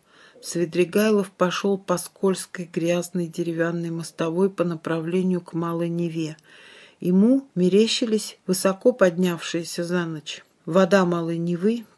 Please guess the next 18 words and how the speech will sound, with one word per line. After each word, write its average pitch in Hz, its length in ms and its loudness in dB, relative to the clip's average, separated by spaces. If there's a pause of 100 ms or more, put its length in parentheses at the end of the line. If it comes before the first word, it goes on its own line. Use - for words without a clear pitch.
Петровский 190 640 0
остров, 190 580 2
мокрые 180 460 0
дорожки, 160 640 -2
мокрая 170 520 -4
трава, 175 500 0
мокрые 180 480 0
деревья 190 600 2
и - 20 0
кусты, 208 560 0
и, 202 40 4
наконец, 185 640 0
тот 202 280 2
самый 175 400 -2
куст, - 460 -6 (720)
весь 233 280 4
облитый 185 460 2
дождём. 165 540 0